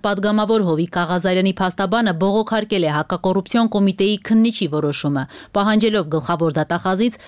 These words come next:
քրեական վարույթ նախաձեռնել պատգամավորի նամակագրության գաղտնիությունը խախտելու վերաբերյալ։ Հակոբ Ճարոյանի փոխանցմամբ՝ քննությամբ պետք է պարզվի, ինչպես Հովիկ Աղազարյանի հեռախոսի բովանդակությունը հայտնվեց վարչապետի, հետո էլ արդեն K P I-ականների սեղանին։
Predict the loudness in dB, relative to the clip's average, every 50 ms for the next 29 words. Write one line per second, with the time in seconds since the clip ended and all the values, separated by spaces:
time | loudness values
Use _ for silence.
0 | -20 _ -2 0 0 0 0 0 0 0 0 0 0 0 0 0 -2 -2 -4 -6
1 | -6 -4 -2 -4 -2 0 0 0 2 2 0 0 0 -2 -2 -2 -2 -2 -2 -2
2 | 0 0 0 2 2 2 2 2 2 2 0 0 -2 -2 0 0 -2 0 0 0
3 | 0 2 2 0 -2 0 0 0 0 0 2 2 2 2 2 0 -2 -4 -4 -4
4 | -4 -2 0 0 2 2 2 0 -2 -2 -2 -2 -2 -2 0 0 2 0 0 -4
5 | -8 -18 -20 -8 -2 -2 0 0 0 -2 -4 -2 -4 -2 0 2 2 2 0 0
6 | -2 -2 -4 -2 0 0 -2 0 0 0 0 0 0 0 -2 0 0 2 2 2
7 | 0 0 0 0 0 -4 -4 -4 -6 -4 -2 -2 -2 0 0 0 -2 -2 -2 -8
8 | -16 -18 -4 -2 0 0 0 0 0 -2 0 -2 -2 -2 -2 -2 0 -2 -2 0
9 | 0 0 2 2 2 2 2 2 2 0 0 -2 -2 -2 -2 -2 0 0 0 0
10 | 0 0 0 0 0 0 0 0 -2 -2 0 2 2 2 2 0 -2 -2 -2 -2
11 | -2 0 0 0 0 0 0 0 -2 -2 -2 0 -2 0 0 0 -2 -2 -4 -8
12 | -16 -6 -4 -2 -2 0 0 0 0 0 0 -2 -2 -2 0 0 0 0 0 -4
13 | -2 0 0 0 0 0 0 2 2 2 2 2 0 -2 -2 -4 -4 -2 -2 -2
14 | 0 -2 -2